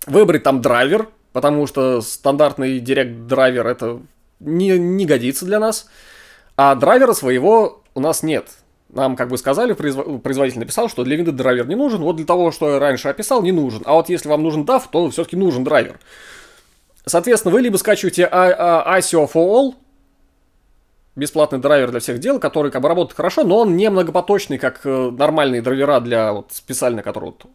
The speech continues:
у Роланда, как я говорил, свой драйвер для Quad Capture, там у Behringer будет свой драйвер.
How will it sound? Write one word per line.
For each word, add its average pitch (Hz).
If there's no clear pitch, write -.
у 123
Роланда, 113
как -
я 110
говорил, 104
свой 226
драйвер 214
для 170
Quad 165
Capture, 165
там 113
у 107
Behringer 123
будет 120
свой 226
драйвер. 196